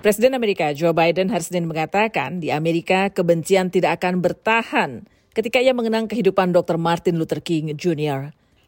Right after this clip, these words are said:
Hal itu disampaikannya pada hari libur nasional untuk memperingati pemimpin hak-hak sipil yang tewas dibunuh pada tahun sembilan belas enam puluh delapan itu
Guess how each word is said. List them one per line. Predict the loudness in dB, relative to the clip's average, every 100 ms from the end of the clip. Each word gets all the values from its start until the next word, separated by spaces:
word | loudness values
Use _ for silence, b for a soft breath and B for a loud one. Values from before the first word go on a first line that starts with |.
| 0
Hal | 2
itu | 2
disampaikannya | 2 2 2 2 2 2 2 0
pada | 2
hari | 2 2
libur | 2 0 0
nasional | -2 2 2 4 2 0
untuk | -2
memperingati | -2 -2 0 0 0 -2 -2 -2
pemimpin | -2 -2 0 2 0
hak-hak | 0 -2 -2 -4
sipil | -4 0 2
yang | 2 0
tewas | 0 2 2 0
dibunuh | 0 2 2
pada | 2 0
tahun | 2 0
sembilan | -2 0
belas | 0 -2
enam | -6 -2
puluh | -2
delapan | 0 0 0
itu | -4 0 0